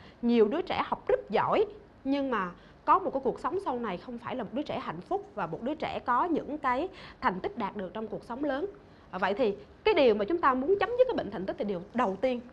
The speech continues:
là cha mẹ phải thay đổi cái suy nghĩ của mình về cái thước đo của sự thành công. À, và cái thứ hai nữa, à, để một đứa trẻ mà nó thành công thì cái điều quan trọng nhất là ba mẹ sẽ phải suy nghĩ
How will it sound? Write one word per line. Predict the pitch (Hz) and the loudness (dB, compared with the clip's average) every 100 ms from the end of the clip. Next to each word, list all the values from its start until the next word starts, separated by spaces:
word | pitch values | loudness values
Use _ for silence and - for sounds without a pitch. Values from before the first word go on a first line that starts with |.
| - | -8
là | 180 | -4
cha | 233 | -4
mẹ | 214 104 | -4 -6
phải | 247 | -8
thay | - 233 | -6 -6
đổi | - 208 | -4 -6
cái | 302 | -6
suy | 254 | -4
nghĩ | 214 | -6
của | - 247 | -6 -4
mình | 240 170 170 | -4 -6 -4
về | 196 170 - | -4 -4 -2
cái | 269 | -2
thước | - 480 466 | 4 4 6
đo | 247 233 | 0 0
của | 254 | -2
sự | - 151 | -6 -6
thành | 190 165 | -8 -2
công. | 214 196 - - - | -2 -2 -12 -20 -6
À, | 202 - - - - | 0 0 -2 -16 0
và | 214 | 2
cái | 196 339 | 2 4
thứ | 392 427 | 6 4
hai | 339 330 302 | 2 0 0
nữa, | 277 - 262 370 - - | 0 0 0 -2 -6 -6
à, | 208 196 | 0 2
để | 226 202 | 4 4
một | 415 330 277 | 4 2 2
đứa | 370 | 0
trẻ | 427 - - | 2 0 2
mà | 359 180 | 2 2
nó | 202 240 359 | 4 2 2
thành | 269 202 | 0 0
công | 233 285 269 - - - | 2 0 -2 -10 -18 -2
thì | 233 190 | 0 0
cái | - 415 | 0 2
điều | 247 | 4
quan | 196 262 | 4 2
trọng | 254 190 | 0 -2
nhất | 311 392 | 0 2
là | 165 - | 2 4
ba | 302 285 | 4 4
mẹ | 262 110 175 | 2 -4 -6
sẽ | - - - 330 | -4 -2 -2 -2
phải | - - 294 - | -2 -2 -2 -6
suy | - 359 | 6 6
nghĩ | 339 277 - 415 | 8 4 2 -2